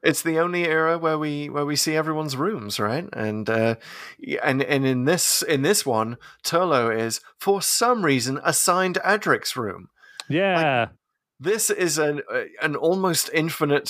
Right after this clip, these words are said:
Speaker 1: ship with an infinite number of rooms, right? Uh, why
Speaker 2: Yeah.
Speaker 1: do you just get, why not
Speaker 2: Well
Speaker 1: just have, you know, a,
Speaker 2: Yeah.
Speaker 1: a room devoted to all of your companions, Doctor? You know, just keep that room.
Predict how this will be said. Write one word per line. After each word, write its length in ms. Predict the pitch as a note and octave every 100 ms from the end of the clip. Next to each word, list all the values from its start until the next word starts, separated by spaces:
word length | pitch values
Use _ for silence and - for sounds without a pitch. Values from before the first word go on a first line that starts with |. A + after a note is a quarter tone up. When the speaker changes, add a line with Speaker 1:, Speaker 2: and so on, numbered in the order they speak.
| C3
Speaker 1:
ship 400 | - E3+ D3+ -
with 140 | C3+ A#2+
an 140 | B2+
infinite 480 | C#3 D3+ D3+ D3+ C3
number 320 | D3 C#3 C#3
of 100 | B2
rooms, 560 | D3 D3+ G#2+ A2 A2 A#2
right? 300 | A2+ C3 B2 - - -
Uh, 360 | A#2 B2 B2+ B2+
why 380 | C3+ B2+ C#3 D#3+
Speaker 2:
Yeah. 80 | D3+
Speaker 1:
do 160 | C#3
you 100 | C#3
just 240 | C#3+ C#3 -
get, 140 | C3+ _ - - - -
why 160 | F#3+ A#3+
not 100 | C#4
Speaker 2:
Well 140 | F3
Speaker 1:
just 220 | F3 G#3 - D#3+ F3
have, 340 | F3 D#3 C3+ - _ _ _ _ _ _ _ _ _ -
you 100 | D#3+
know, 280 | C#3+ C#3 C3+ C3+
a, 160 | E3
Speaker 2:
Yeah. 240 | G#3 F3+ E3
Speaker 1:
a 60 |
room 520 | D3+ F#3+ F3+ E3 D3+ -
devoted 420 | D#3 D#3 D#3+ D#3
to 80 | D3+
all 100 | D#3+
of 100 | D3
your 120 | D3 C#3
companions, 680 | C3 C#3+ E3 A#2+ G#2 G2
Doctor? 420 | A2 G2 - G#2+ G#2 - - - -
You 120 | A2+
know, 160 | G#2+ G2+
just 240 | A#2+ -
keep 220 | C#3 C#3
that 160 | A#2 F#2+
room. 320 | F#2 F#2